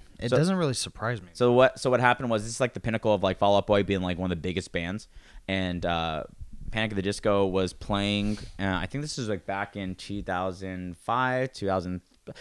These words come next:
Speaker 2: between two thousand three and two thousand five, I think. I don't remember the exact year. But, like, yeah, they were playing for five months. They recorded a couple demos. And there was a, uh, like, MySpace, and there was another one that they did was called, like, LiveJournal, where it's basically where local bands posted their tracks and stuff like that.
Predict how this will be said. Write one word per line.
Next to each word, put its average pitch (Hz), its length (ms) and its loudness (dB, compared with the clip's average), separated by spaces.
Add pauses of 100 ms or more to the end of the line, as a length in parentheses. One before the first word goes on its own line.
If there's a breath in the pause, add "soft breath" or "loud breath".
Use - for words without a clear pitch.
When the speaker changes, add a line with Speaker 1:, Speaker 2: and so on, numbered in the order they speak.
(140 loud breath)
Speaker 2:
between 214 240 0
two 196 100 -2
thousand 165 200 4
three 143 100 0
and 131 80 -4
two 139 60 4
thousand 107 200 2
five, 90 220 2
I 101 80 0
think. 107 220 -4 (160)
I 95 60 0
don't 95 100 2
remember 95 120 2
the 87 60 0
exact 82 260 -2
year. 82 280 -2 (640)
But, 110 140 4
like, 107 240 4
yeah, 139 140 8
they 117 140 8
were 120 100 10
playing 127 220 4
for 117 120 -4
five 113 260 6
months. 107 320 2
They 104 140 4
recorded 110 420 4
a 110 40 -2
couple 107 280 0
demos. 101 540 0 (360 soft breath)
And 107 140 2
there 110 120 6
was 110 220 4
a, 104 200 8
uh, 90 680 4
like, 95 140 -2
MySpace, 123 680 4
and 107 140 2
there 107 80 4
was 107 100 2
another 113 240 4
one 139 220 2
that 127 120 0
they 127 100 0
did 127 180 2
was 123 100 2
called, 113 160 4
like, 92 140 2
LiveJournal, 104 640 0 (360 soft breath)
where 104 180 10
it's 95 120 4
basically 104 460 4
where 95 260 6
local 101 400 4
bands 101 320 -2
posted 98 380 0
their 82 100 0
tracks 87 480 2
and 117 100 -4
stuff 117 160 -2
like 113 140 -2
that. 127 360 2